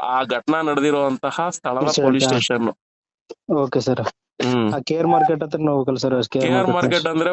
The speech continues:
Speaker 1: ಒಂದು ಕಲಾಸಿಪಾಳ್ಯ ಬರ್ಬೋದು, ಇಲ್ಲ ಅಂದ್ರೆ ಬ್ಯಾಟರಾಯನಪುರ ಪೊಲೀಸ್ ಸ್ಟೇಷನ್ ಬರ್ಬೋದು. ಯಾವ ಲಿಮಿಟ್ ಬರುತ್ತೋ ನೋಡ್ಕೊಳ್ಬೇಕು ನೀವು.
Speaker 2: ಹಾ, ಓಕೆ ಸರ್, ಕಲಾಸಿಪಾಳ್ಯ.
Speaker 1: ಅಲ್ಲಿ, ಆ, ಅಲ್ಲಿ ನೋಡ್ ಕೇಳಿ ಫಸ್ಟ್ ಅಲ್ಲಿ ಲೋಕಲ್ ಅಲ್ಲಿ.
Speaker 2: ಹಾ,
Speaker 1: ಇದು
Speaker 2: ಹಾ.
Speaker 1: ಯಾವ ಲಿಮಿ-, ಅಲ್ಲಿ ಪೊಲೀಸರು ಇರ್ತಾರೆ ಆ ಸರ್ಕಲ್‌ಗಳಲ್ಲಿ.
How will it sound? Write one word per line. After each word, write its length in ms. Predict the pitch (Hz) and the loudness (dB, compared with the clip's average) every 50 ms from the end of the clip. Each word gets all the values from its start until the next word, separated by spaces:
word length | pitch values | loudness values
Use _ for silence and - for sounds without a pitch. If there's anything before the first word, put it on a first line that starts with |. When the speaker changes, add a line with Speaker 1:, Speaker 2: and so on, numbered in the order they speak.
| 170 | 0
Speaker 1:
ಒಂದು 360 | 156 151 156 160 165 170 170 160 | 0 0 0 0 0 0 0 -2
ಕಲಾಸಿಪಾಳ್ಯ 600 | 165 143 147 156 - 185 - - 160 151 151 147 | -2 -2 -4 -2 -4 -4 -4 -2 -2 -2 -2 -2
ಬರ್ಬೋದು, 560 | 139 143 139 131 135 139 135 147 160 170 160 | -2 -2 -2 -2 -2 -2 0 0 0 0 2
ಇಲ್ಲ 160 | 147 139 139 143 | 2 0 0 0
ಅಂದ್ರೆ 160 | 135 139 143 | -2 -2 -4
ಬ್ಯಾಟರಾಯನಪುರ 580 | 156 - 127 135 131 147 143 143 135 - 131 131 | -4 -6 -6 -4 -4 -4 -4 -4 -4 -2 -4 -4
ಪೊಲೀಸ್ 300 | 120 - 127 120 120 - | -2 -2 -2 -2 -2 -2
ಸ್ಟೇಷನ್ 300 | - 117 113 - 147 143 | -2 -4 -4 -2 -2 -2
ಬರ್ಬೋದು. 340 | 120 113 107 107 110 107 113 | -2 -2 -2 -2 -2 0 0
ಯಾವ 180 | 120 120 120 135 | 0 2 0 0
ಲಿಮಿಟ್ 280 | 131 135 127 127 120 117 | 0 0 0 -2 -2 -2
ಬರುತ್ತೋ 320 | 110 120 113 110 - 156 | -2 -4 -4 -4 -4 -4
ನೋಡ್ಕೊಳ್ಬೇಕು 560 | 147 123 117 113 - 107 110 104 107 107 - 107 | -4 -2 -2 -2 -2 -4 -4 -2 -2 -2 0 0
ನೀವು. 160 | 104 98 - - _ _ - _ _ _ _ _ _ _ _ _ _ - - | 0 0 -2 -4 _ _ -20 _ _ _ _ _ _ _ _ _ _ -12 -6
Speaker 2:
ಹಾ, 140 | - 147 135 135 127 123 | -4 -2 0 0 0 0
ಓಕೆ 220 | 127 127 123 - 123 | -2 -2 -2 -2 -2
ಸರ್, 220 | - 123 120 120 - | -2 0 -2 -2 -2
ಕಲಾಸಿಪಾಳ್ಯ. 680 | - 117 127 131 117 117 120 123 - - 117 117 117 | -2 -2 0 0 0 0 0 0 0 0 0 -2 -2
Speaker 1:
ಅಲ್ಲಿ, 40 | - - | -2 -4
ಆ, 220 | 123 127 123 123 | -4 -4 -2 -2
ಅಲ್ಲಿ 180 | 131 147 156 147 | -2 0 0 2
ನೋಡ್ 200 | 156 175 190 160 - | 2 0 0 -2 -2
ಕೇಳಿ 260 | 165 170 185 180 156 | -2 -2 -2 -2 -2
ಫಸ್ಟ್ 300 | - 139 123 - - 165 | -4 -6 -6 -4 -2 -2
ಅಲ್ಲಿ 200 | 151 135 123 123 | -2 0 0 0
ಲೋಕಲ್ 360 | 123 143 151 - 156 143 135 | 0 0 0 0 0 0 2
ಅಲ್ಲಿ. 200 | 120 113 110 95 - - - - - _ _ _ - - - _ - | 2 2 2 0 -2 -4 -6 -10 -12 _ _ _ -12 -12 -10 _ -2
Speaker 2:
ಹಾ, 100 | 143 135 131 127 | 0 0 2 2
Speaker 1:
ಇದು 180 | 127 123 131 | 0 2 2
Speaker 2:
ಹಾ. 40 | 135 | 2
Speaker 1:
ಯಾವ 200 | 127 135 156 160 | 2 2 2 2
ಲಿಮಿ-, 240 | 160 156 147 160 - | 0 0 0 0 0
ಅಲ್ಲಿ 180 | 147 143 143 139 | -2 -2 -4 -4
ಪೊಲೀಸರು 400 | - 160 180 185 175 180 175 160 | -2 -2 -2 0 0 0 0 0
ಇರ್ತಾರೆ 280 | 147 147 - 165 156 151 | 0 0 -2 -2 -2 -2
ಆ 60 | 131 | -4
ಸರ್ಕಲ್‌ಗಳಲ್ಲಿ. 720 | 120 - 131 127 - 156 151 143 139 139 131 123 113 107 | -4 -4 -6 -4 -2 0 0 0 2 2 2 2 0 0